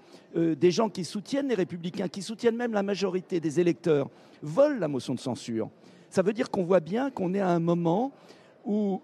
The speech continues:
euh, les parlementaires, les députés ont, ont, ont une responsabilité pour dénouer la crise, tout simplement. Mais c'est normal, c'est le suffrage, c'est la démocratie, puisqu'il veut passer en force.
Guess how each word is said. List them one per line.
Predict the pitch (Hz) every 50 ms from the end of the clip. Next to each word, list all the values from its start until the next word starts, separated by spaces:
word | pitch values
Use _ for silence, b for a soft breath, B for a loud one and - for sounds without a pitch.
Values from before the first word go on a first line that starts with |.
| - 160
euh, | 151 156 151 147 147 147 127
les | 123 139 190 269
parlementaires, | - - 254 202 180 156 147 143 131 117 - 131 123 143 180 214
les | 202 175 160
députés | 135 147 - - 127 - - 180 202 233
ont, | 220 190 185 - -
ont, | - 165 170 185 175 165 B B B B B B
ont | - 190
une | 208 208
responsabilité | 196 226 220 - - 220 208 - 233 202 202 214 208 214 - - 240 262 294 294 B B B B B B -
pour | 208 202 190
dénouer | 156 147 208 196 196 202 220 233
la | 208 196
crise, | 190 - - 175 175 185 190 - -
tout | - 208
simplement. | 208 - 226 202 - 196 175 156 160 165 185 - B B B B
Mais | B 196
c'est | 196 196 233 214
normal, | 214 214 214 220 226 262 277 277
c'est | - 190
le | 160
suffrage, | - - 185 151 - 220 247 277 269 - - B B B B
c'est | B - - 185
la | 185 175
démocratie, | 156 165 165 147 123 - 151 147 - - 208 233 277 285 B B B B B
puisqu'il | - 185 180 - - 202 165
veut | 180 170
passer | 170 156 - -
en | 139 127
force. | 120 - 104 92 - - - -